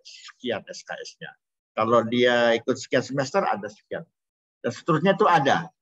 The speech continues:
ya, di dalam anunya. Sehingga, eh,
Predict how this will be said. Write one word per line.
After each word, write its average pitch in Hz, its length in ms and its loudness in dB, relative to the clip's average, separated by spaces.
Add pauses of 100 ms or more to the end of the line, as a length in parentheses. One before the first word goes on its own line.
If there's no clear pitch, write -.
(240)
ya, - 160 -2
di 120 100 -4
dalam 107 380 2
anunya. 98 400 -6
Sehingga, 151 560 4 (720)
eh, 123 400 2